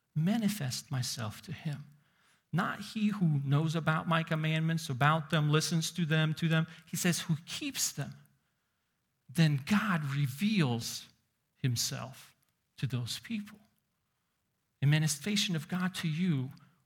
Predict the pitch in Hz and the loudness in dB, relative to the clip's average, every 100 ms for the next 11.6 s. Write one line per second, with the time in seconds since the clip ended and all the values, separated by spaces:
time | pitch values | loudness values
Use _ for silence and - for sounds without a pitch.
0 | _ 139 127 131 131 139 - - 143 139 | _ -2 0 0 0 -2 -4 -4 -4 -4
1 | 143 - - - 233 208 156 - - _ | -8 -10 -12 -10 -6 -4 -4 -8 -20 _
2 | _ _ _ _ _ 131 113 - 151 - | _ _ _ _ _ -4 -4 -10 -14 -20
3 | - - _ _ _ _ _ _ _ _ | -20 -20 _ _ _ _ _ _ _ _
4 | _ _ - 147 147 214 240 180 180 170 | _ _ -8 -2 0 2 0 -2 -2 -2
5 | 160 - - 123 147 170 160 143 151 160 | -2 -10 -6 -2 0 0 -2 0 0 0
6 | 160 156 139 131 196 208 175 - _ _ | -2 -4 -6 -4 -4 -4 -6 -14 _ _
7 | _ _ _ _ _ _ _ _ _ _ | _ _ _ _ _ _ _ _ _ _
8 | _ _ _ _ _ _ _ _ _ _ | _ _ _ _ _ _ _ _ _ _
9 | _ _ _ _ _ _ _ 139 123 156 | _ _ _ _ _ _ _ -2 0 2
10 | 165 139 135 135 131 135 135 131 131 131 | 2 -2 -2 -2 -2 -2 -2 -2 -4 -4
11 | 135 135 160 185 - | -4 -6 -8 -10 -12